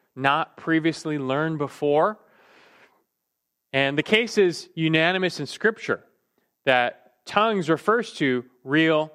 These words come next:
logical, known human languages. It's not talking about kind of a gibberish language or ecstatic utterances. This gift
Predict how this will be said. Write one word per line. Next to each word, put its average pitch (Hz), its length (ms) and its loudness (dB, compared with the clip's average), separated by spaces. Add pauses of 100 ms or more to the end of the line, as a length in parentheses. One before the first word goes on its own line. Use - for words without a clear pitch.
(120)
logical, 139 680 0
known 135 640 0
human 147 400 -4
languages. 127 680 -2 (460)
It's 113 180 -16
not 127 300 0
talking 139 260 -2
about 127 240 0
kind 127 120 -12
of 120 80 -6
a 117 60 -4
gibberish 120 760 -4
language 120 540 -4
or 113 120 0
ecstatic 123 680 -2
utterances. 127 840 -6 (1300)
This 151 180 0
gift - 380 0